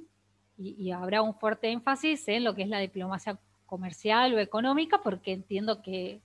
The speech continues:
hay que recuperarse y hay que volver a levantarse. Entonces, lo que me pregunto es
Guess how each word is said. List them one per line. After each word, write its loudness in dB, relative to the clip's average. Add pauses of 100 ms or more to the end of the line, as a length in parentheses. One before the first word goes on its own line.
(200)
hay 0
que 0
recuperarse 0
y 2
hay 0
que -6
volver 0
a 4
levantarse. -4
Entonces, -8 (460)
lo -12
que -2
me -4
pregunto 0
es 2